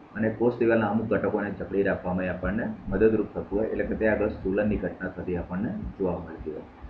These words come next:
તો અહીં આગળ આ કોષ દિવાલની અહીંયા રચના બતાવી છે. વચ્ચે અહીંયા કેટલાક અવકાશ બતાવ્યા છે, મહાતંતુ બતાવે છે, માઇક્રો નહીં પરંતુ મેક્રોફેબ્રિલ,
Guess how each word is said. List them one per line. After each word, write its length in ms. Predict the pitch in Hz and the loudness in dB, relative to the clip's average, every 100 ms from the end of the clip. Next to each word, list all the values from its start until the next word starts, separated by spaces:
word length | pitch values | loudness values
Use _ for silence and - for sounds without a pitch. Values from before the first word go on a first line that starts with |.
| - - | -18 0
તો 60 | 107 | 2
અહીં 180 | 120 | 4
આગળ 160 | 113 113 | 6 4
આ 60 | 113 | 4
કોષ 340 | - 104 107 | 2 -2 0
દિવાલની 320 | 104 101 98 | 0 0 2
અહીંયા 240 | 104 - 101 | 0 0 -2
રચના 240 | - 104 | 0 -2
બતાવી 340 | 95 87 90 90 | -2 -2 0 0
છે. 120 | 151 220 - - - - - - | -2 -4 -12 -20 -20 -20 -12 -2
વચ્ચે 260 | 104 110 | -2 2
અહીંયા 180 | 113 110 | 2 2
કેટલાક 260 | 113 107 98 | 2 2 0
અવકાશ 420 | 90 110 110 104 | -2 -2 -4 -2
બતાવ્યા 300 | 101 101 101 | 0 2 2
છે, 120 | 117 - - - - - 95 | 0 -4 -16 -20 -20 -14 -4
મહાતંતુ 600 | 95 107 113 117 113 113 | 0 2 2 2 0 2
બતાવે 400 | 113 - 104 110 | 2 2 2 2
છે, 60 | - - - - - - - - - - - - - - - - - - | -2 -12 -20 -20 -20 -20 -20 -20 -20 -20 -20 -20 -20 -20 -20 -20 -20 -8
માઇક્રો 360 | 95 104 104 120 | 4 4 6 6
નહીં 160 | 123 120 | 6 4
પરંતુ 260 | 101 98 | 2 2
મેક્રોફેબ્રિલ, 1040 | - 98 101 - 113 - - - 110 117 | 0 0 0 2 2 0 -8 2 4 6